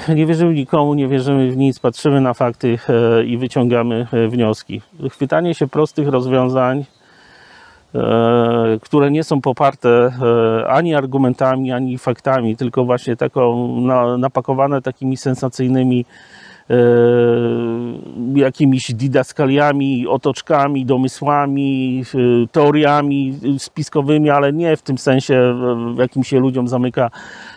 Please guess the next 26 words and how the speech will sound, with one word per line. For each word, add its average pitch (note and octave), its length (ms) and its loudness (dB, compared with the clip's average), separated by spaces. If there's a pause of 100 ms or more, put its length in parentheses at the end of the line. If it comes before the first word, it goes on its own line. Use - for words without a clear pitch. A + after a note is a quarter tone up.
e, A#2+ 400 2
bu-, C3+ 480 0
buzię, C3 380 2
mówiąc, B2+ 400 0
że B2 320 2
wszystko D3 420 0
jest A#2+ 160 -2
teorią B2 320 0
spiskową, B2 520 -4
chociażby B2 420 0
wszystko C3 340 -4
było A#2+ 200 2
oparte B2 360 -2
na A#2+ 160 -2
faktach, B2 400 -4
ale C3+ 120 2
to D3+ 120 0
jest D3 120 2
naprawdę C#3+ 460 2
absurd, C3 300 -2
to C3 100 -6
są C#3 140 -4
naprawdę B2+ 400 0
bzdury, B2 440 2
jakieś B2+ 280 0
popłuczyny, B2 680 -2